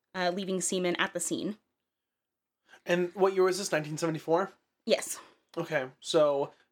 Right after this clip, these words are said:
Speaker 2: did we have, like, a D N A da-, database? <clears throat>
Speaker 1: Not
Speaker 2: No.
Speaker 1: yet.
Speaker 2: Okay.
Speaker 1: When he left the car in the parking lot of Dylan's supermarket, he threw the keys on the roof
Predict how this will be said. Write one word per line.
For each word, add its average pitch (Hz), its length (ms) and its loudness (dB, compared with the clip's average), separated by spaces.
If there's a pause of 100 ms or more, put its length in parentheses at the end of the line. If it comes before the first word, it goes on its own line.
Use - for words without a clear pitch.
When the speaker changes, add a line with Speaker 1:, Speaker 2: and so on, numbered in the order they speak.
Speaker 2:
did 160 120 -6
we 170 100 4
have, 156 220 2
like, 160 100 2
a 135 60 -12
D 165 120 -4
N 165 80 0
A 151 100 -2
da-, 135 300 -4
database? 147 580 -6
<clears throat> - 60 -4
Speaker 1:
Not 220 380 0
Speaker 2:
No. 190 180 2
Speaker 1:
yet. - 240 -2 (800)
Speaker 2:
Okay. 135 180 -12 (600)
Speaker 1:
When 233 140 6
he 262 100 0
left 294 240 2
the 285 100 -2
car 262 220 2
in 226 120 0
the 214 60 0
parking 240 360 0
lot 175 200 0
of 170 160 -2
Dylan's 180 360 0
supermarket, 180 640 0
he 208 100 -8
threw 214 180 -6
the 220 100 -4
keys 202 280 -8
on 190 160 -2
the 175 100 2
roof 226 520 -4